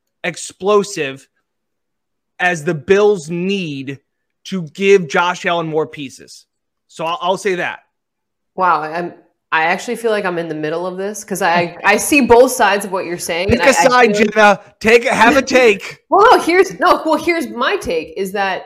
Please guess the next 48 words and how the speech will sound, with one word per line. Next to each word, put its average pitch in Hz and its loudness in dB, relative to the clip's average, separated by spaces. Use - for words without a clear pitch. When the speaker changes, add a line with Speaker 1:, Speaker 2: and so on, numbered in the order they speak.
Speaker 2:
this 208 -8
Bills 233 -4
team 202 -8
is 190 -4
at 185 -2
a 175 -4
point 165 -8
where 156 -6
there 160 -4
is 180 -8
so 185 -8
much 160 -8
talent 156 -8
on 147 -8
the 135 -10
roster 139 -8
that 156 -2
I 151 -2
actually 240 -2
believe 202 -6
that 160 -4
Brandon 262 -2
Beane 262 -4
can 233 -2
take 208 -2
whatever 190 0
is 170 -8
best 170 -4
available. 147 -6
And 180 -4
you've 208 -4
heard 233 2
him 269 -2
talk 202 -2
about 180 -2
that 165 0
at 156 -6
the 151 -8
draft, 160 0
how 156 -2
he 196 -6
said 226 0
it 233 -2
before, 185 -2
"I'm 160 -2
gonna 190 -2
take 190 -8
what's 175 -8